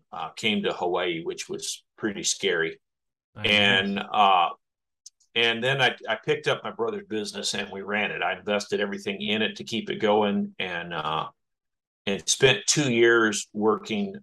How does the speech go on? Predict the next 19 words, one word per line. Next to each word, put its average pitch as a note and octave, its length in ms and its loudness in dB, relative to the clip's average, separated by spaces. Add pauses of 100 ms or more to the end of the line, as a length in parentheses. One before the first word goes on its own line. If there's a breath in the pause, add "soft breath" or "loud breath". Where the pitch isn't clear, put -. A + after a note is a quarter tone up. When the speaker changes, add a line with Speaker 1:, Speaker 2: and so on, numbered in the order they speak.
Speaker 1:
sixty A2 440 0
hours G2+ 300 0
a G2 60 -2
week G2+ 360 -4 (220)
to G2+ 80 -8
get G#2 300 -2
that G#2 240 2
thing G2+ 180 -2
off F#2+ 220 -4
the - 60 -10
ground. G2 380 -2
Hawaii, A2 440 2
they F#2 240 -2
hate G#2 260 -4
business. F2 480 -6
They E2+ 120 -10
hate, F#2+ 360 -4 (340)
uh, E2 300 4 (420)
entrepreneurship, G2 880 0